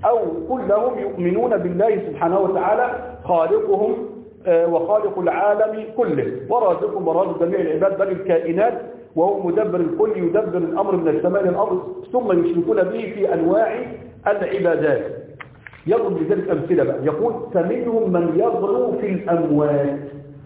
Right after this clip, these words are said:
يعني مع اعتقادهم أن الله خالق السماوات والأرض وأن الله مدبر كل شيء، اللي هو توحيد الربوبية يعني. يقول: "فمنهم"، بعد ذلك يعني، بعد هذا الإقرار وهذا التصديق، "فمنهم من يغلو في الأموات ويفعل بقبورهم ما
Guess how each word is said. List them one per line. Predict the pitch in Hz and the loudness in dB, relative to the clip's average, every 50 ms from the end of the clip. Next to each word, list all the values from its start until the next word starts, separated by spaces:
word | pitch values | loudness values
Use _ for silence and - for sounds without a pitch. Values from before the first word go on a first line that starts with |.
| - - - - - - - - - - - - - - - - | -20 -20 -20 -20 -20 -20 -20 -20 -20 -20 -20 -20 -20 -14 -6 -2
يعني | 143 - - - 151 185 | 0 2 2 2 2 2
مع | 202 - - 175 160 - - | 2 2 2 0 0 0 -2
اعتقادهم | - - 147 160 - 170 160 160 170 165 165 | -4 -4 -4 -4 0 0 2 2 2 0 0
أن | 180 170 160 | 0 0 0
الله | 156 160 170 170 165 170 170 | 2 2 2 2 2 2 2
خالق | 170 170 165 143 - 147 - | 2 2 2 0 0 -2 -2
السماوات | 160 165 156 160 160 165 165 165 165 | -2 0 0 2 2 2 2 2 0
والأرض | 165 160 - 175 165 165 | -2 -4 -4 -4 -2 0
وأن | 170 175 170 170 165 | 0 0 2 2 2
الله | 160 170 170 170 170 165 | 2 2 2 2 2 0
مدبر | 160 175 170 175 175 170 165 165 | 2 2 2 2 0 -2 -2 -2
كل | 175 175 - - | -4 -4 -2 -2
شيء، | 196 190 190 190 - - - - - | -2 -2 -2 -2 -6 -8 -8 -4 0
اللي | 180 185 208 | 2 2 4
هو | 208 202 | 4 2
توحيد | - 196 175 156 - 226 196 | 2 0 -2 0 0 0 0
الربوبية | 185 175 170 - 165 160 180 180 160 | 2 2 2 2 2 2 4 2 2
يعني. | 147 - - - - - - - - - - - - - | 2 0 -2 -4 -6 -8 -12 -16 -18 -20 -20 -18 -8 -2
يقول: | 180 185 - - - - 185 - | 0 0 0 0 -2 -4 -2 0
"فمنهم"، | 220 208 233 285 277 196 180 190 190 185 190 190 - - | 0 0 0 0 0 2 2 2 2 2 0 -2 -2 -2
بعد | 180 - - 175 | -2 -2 0 0
ذلك | 165 - 214 208 180 160 | 2 2 2 2 0 0
يعني، | 160 165 147 127 - - - 160 | 0 0 0 0 -2 -4 -2 -2
بعد | 185 185 180 180 | -2 0 0 0
هذا | 175 180 214 214 214 | 2 2 2 2 0
الإقرار | 196 - - - 185 185 180 170 156 | 0 0 -2 -2 0 2 2 2 2
وهذا | 165 202 220 214 202 | 2 0 0 0 0
التصديق، | - - 190 180 175 185 247 - - - - - - | -2 -2 -2 -2 -2 -2 -4 -4 -6 -8 -12 -8 -2
"فمنهم | 208 190 220 269 269 247 226 214 | 0 0 2 2 2 2 2 2
من | 208 196 190 208 | 0 -2 0 0
يغلو | 240 247 226 240 - 269 - - - 240 - | 0 0 0 0 0 0 0 -2 -4 -4 -6
في | 220 208 196 | -6 -6 -6
الأموات | - - 190 185 180 175 175 175 - - - - - - - - - - - - - - - - - - - - | -4 -2 0 0 2 2 2 2 2 0 -2 -4 -6 -10 -12 -16 -18 -20 -20 -20 -20 -20 -20 -20 -20 -12 -4 2
ويفعل | 151 165 175 220 269 254 - 180 180 190 220 247 233 | 2 4 4 4 2 0 0 -2 -2 0 2 2 2
بقبورهم | 233 220 185 185 196 196 190 214 202 196 214 247 233 220 208 - 226 247 262 269 262 196 190 196 | 2 0 2 2 2 2 4 2 2 2 2 2 2 2 2 0 0 -2 -4 -2 -4 -4 -4 0
ما | 220 233 | 2 2